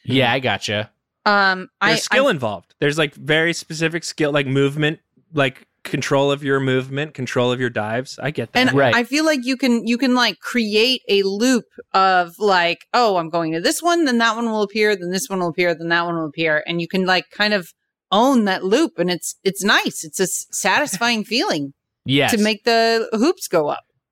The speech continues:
Speaker 1: It's one of the
Speaker 2: <laughs>
Speaker 1: ones where the control, like, you know, the, the everything feeling intentionally kind of clunky and, and clumsy is, like, kind of to its benefit, 'cause if you,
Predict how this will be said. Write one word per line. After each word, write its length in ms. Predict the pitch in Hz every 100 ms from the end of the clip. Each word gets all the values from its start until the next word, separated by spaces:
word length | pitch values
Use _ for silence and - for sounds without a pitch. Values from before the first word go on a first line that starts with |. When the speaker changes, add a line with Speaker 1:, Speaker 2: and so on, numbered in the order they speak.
| _ - 151
Speaker 1:
It's 160 | 156
one 120 | 202 240
of 40 |
the 80 | 240
Speaker 2:
<laughs> 120 | 202
Speaker 1:
ones 140 | 208 180
where 120 | 190
the 80 | 170
control, 480 | 175 - 185 180
like, 240 | 165 156 -
you 80 | 156
know, 140 | 147
the, 180 | 147 143
the 260 | 135 135 135
everything 400 | 160 185 180 165
feeling 600 | - - 170 170 165 160
intentionally 640 | 143 143 156 151 - 156 151
kind 300 | - 147 143
of 160 | 131 -
clunky 540 | 151 151 - 160 151
and, 180 | 127 127
and 240 | 123 120
clumsy 500 | - 143 143 139 139
is, 160 | 131 -
like, 200 | 127 -
kind 240 | - 143
of 140 | 135 120
to 140 | 147
its 120 | 123
benefit, 380 | - 135 127 127
'cause 120 | - 123
if 120 | 113
you, 300 | 127 120